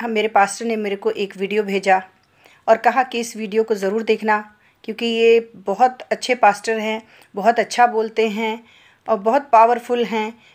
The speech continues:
हमारे घर में इनका आना जाना है।" जब मैंने सोचा कि ये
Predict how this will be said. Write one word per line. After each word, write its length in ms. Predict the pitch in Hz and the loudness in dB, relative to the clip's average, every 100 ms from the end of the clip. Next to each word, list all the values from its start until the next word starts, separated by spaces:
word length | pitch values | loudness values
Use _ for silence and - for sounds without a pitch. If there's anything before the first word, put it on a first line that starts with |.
| - | -8
हमारे 240 | 226 247 262 | 2 2 2
घर 180 | 262 | -2
में 120 | 262 269 | -4 -6
इनका 260 | 240 240 | 0 2
आना 220 | 202 196 | 2 0
जाना 280 | 208 185 170 | -4 -4 -4
है।" 240 | 180 175 202 _ _ _ | -10 -12 -18 _ _ _
जब 100 | 226 | -2
मैंने 220 | 233 247 | -2 -2
सोचा 320 | 254 240 240 | -4 -2 -2
कि 140 | 233 247 | -4 -4
ये 300 | 226 220 | -2 -2